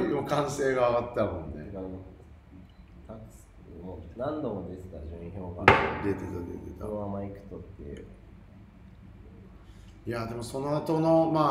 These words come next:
Speaker 1: あ、あの、スペインの交代にしっかりと対応としたあの、冨安選手のね、えー、交代とかもやっぱり素晴らしかったなと思いますし、あの、遠藤選手もね、ちょっと怪我が心配されましたけど、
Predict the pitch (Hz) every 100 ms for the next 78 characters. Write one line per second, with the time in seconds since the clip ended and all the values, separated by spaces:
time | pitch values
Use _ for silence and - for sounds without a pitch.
0 | 123 - 131 123 - 170 165 143 - 156
1 | 156 156 151 151 147 156 147 - - 147
2 | 135 131 131 151 170 165 165 160 147 139
3 | 143 147 139 139 139 131 110 113 104 113
4 | 117 - - - - - - 117 117 117
5 | - 123 127 127 123 117 113 110 110 110
6 | 123 127 131 - 135 135 127 120 120 110
7 | 110 113 110 - - 117 104 - - -
8 | - - - - - - - - - 123
9 | 147 160 143 135 123 107 101 98 123 -
10 | - - - - - - 110 143 143 143
11 | 127 135 131 135 131 131 135 135 123 110
12 | 110 110 104 -